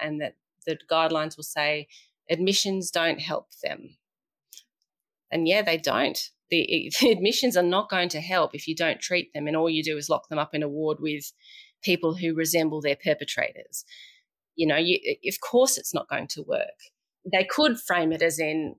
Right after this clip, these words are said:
"We haven't designed our acute inpatient wards to cater for women. We've designed them to cater for acutely psychotic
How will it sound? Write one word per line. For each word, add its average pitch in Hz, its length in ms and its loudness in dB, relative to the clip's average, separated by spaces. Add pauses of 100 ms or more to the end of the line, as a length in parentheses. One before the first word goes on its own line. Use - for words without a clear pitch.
"We 202 180 2
haven't 180 380 0
designed 156 640 -2 (460)
our 156 600 2 (260)
acute 208 480 -4
inpatient 185 500 -2
wards 151 440 -6 (320)
to 202 100 -4
cater 202 340 2
for 185 160 -2
women. 156 380 -4
We've 175 220 -2
designed 190 420 2
them 160 140 0
to - 100 -8
cater 165 320 -2
for 151 340 -6
acutely 170 440 -6
psychotic 151 500 -2